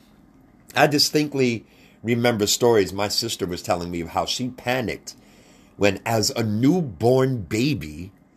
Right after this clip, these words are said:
my sister being eight years old, I began to have an asthma attack and she didn't know what to do. Because she was my babysitter. My mother was off at work.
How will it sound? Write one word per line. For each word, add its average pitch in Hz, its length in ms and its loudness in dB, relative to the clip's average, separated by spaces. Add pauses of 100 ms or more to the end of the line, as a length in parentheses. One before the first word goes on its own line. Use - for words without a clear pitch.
(300)
my 92 140 -4
sister 147 520 0
being 107 440 0 (140)
eight 139 420 0
years 120 560 0
old, 117 460 0 (380)
I 117 160 2
began 113 480 -2
to 127 80 -4
have 110 200 -4
an 101 100 -6
asthma 110 360 -2
attack 95 380 -6
and 92 120 -8
she - 240 2
didn't 117 320 0
know 104 140 -2
what 98 260 -2
to 90 120 -6
do. 73 340 -10 (1500)
Because 135 200 4
she 220 160 6
was 160 160 0
my 110 100 2
babysitter. 82 720 -4 (360)
My 104 160 -4
mother 127 380 -2
was 98 200 -4
off 107 260 0
at 95 140 -6
work. - 380 -6